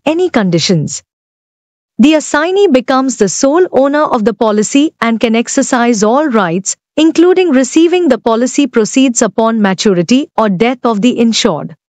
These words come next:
Two, conditional assignment. Here, the transfer of rights is subject to certain conditions. If the conditions are not met, the policy reverts to the original policyholder.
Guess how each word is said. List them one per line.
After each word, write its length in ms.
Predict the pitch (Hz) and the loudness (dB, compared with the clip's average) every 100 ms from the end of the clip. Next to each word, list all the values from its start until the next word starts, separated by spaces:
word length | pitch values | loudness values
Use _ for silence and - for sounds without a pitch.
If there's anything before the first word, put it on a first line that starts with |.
| _ _ _ _ _ _ _ _ | _ _ _ _ _ _ _ _
Two, 220 | 330 403 | 0 2
conditional 560 | - 285 294 - 339 320 | 0 -2 -4 -2 -2 -2
assignment. 720 | 247 254 240 233 170 220 - _ _ | -2 -2 -2 0 0 -2 -4 _ _
Here, 340 | 202 233 160 180 _ - | 0 0 -2 -8 _ -4
the 100 | 254 | -4
transfer 600 | - 302 339 349 381 359 | 0 -2 -2 -2 0 0
of 200 | 349 - | 0 0
rights 400 | 254 269 285 - | -2 -2 -4 -4
is 120 | 190 | -4
subject 560 | - 208 175 220 214 - | -2 -4 0 -2 -2 -2
to 100 | 247 | -2
certain 480 | - 277 277 294 254 | 2 -2 0 -4 -2
conditions. 720 | 208 175 160 196 147 - - _ _ _ _ _ _ _ _ _ | -2 -2 -2 -2 -4 -8 -12 _ _ _ _ _ _ _ _ _
If 160 | - 269 | -2 0
the 100 | 302 | -2
conditions 640 | 277 320 349 349 370 359 | -2 -2 -2 0 -2 0
are 100 | 285 | 0
not 380 | 233 233 320 - | 0 -2 -4 -2
met, 340 | 262 220 - - _ - | 0 0 -6 -16 _ -2
the 100 | 233 | -2
policy 540 | 262 285 330 - 370 | 0 -2 0 0 2
reverts 560 | 233 208 233 247 254 - | 2 0 0 0 -2 -2
to 100 | 247 | 0
the 160 | 269 | 0
original 540 | - 262 302 - 349 339 | 0 0 0 0 -2 0
policyholder. 920 | 269 220 208 - 185 175 160 160 135 | 0 0 -2 0 2 2 0 -2 -4